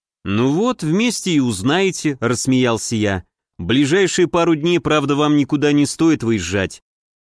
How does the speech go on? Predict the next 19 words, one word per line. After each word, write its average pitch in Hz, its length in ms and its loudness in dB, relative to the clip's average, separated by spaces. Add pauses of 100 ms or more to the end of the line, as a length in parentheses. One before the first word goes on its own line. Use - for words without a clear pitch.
пока 131 280 2
я 143 140 4
во 135 120 2
всем 135 280 0
не 123 100 2
разберусь. 117 720 -2 (580)
И 92 100 -4
еще 113 360 0
одно. 87 460 -2 (300)
Будь, 147 320 -2
пожалуйста, 160 640 0
внимательнее, 120 960 -2
хорошо? 151 560 -2 (440)
Я 107 280 0
не 175 140 2
знаю, 165 300 0
кто 139 200 -2
наш 117 240 -2
враг, 104 400 -4